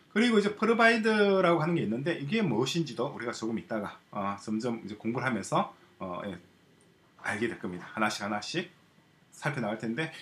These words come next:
일단 여러분들이, 어, 이번 에피소드에서 눈여겨둘 부분은, 어, 티에스 파일, 티에스 파일들은 거의 예외 없이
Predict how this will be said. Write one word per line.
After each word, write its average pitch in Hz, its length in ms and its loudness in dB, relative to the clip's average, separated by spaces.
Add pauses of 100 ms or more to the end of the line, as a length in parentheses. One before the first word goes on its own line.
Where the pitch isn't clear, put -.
(160)
일단 208 360 4
여러분들이, 185 540 2 (300)
어, 135 180 -2
이번 170 360 2
에피소드에서 175 840 2 (560)
눈여겨둘 180 540 6
부분은, 160 340 2 (340)
어, 120 220 0 (120)
티에스 240 420 0
파일, 135 260 4 (160)
티에스 220 420 -2
파일들은 185 460 6 (440)
거의 190 340 6
예외 202 260 6
없이 202 500 2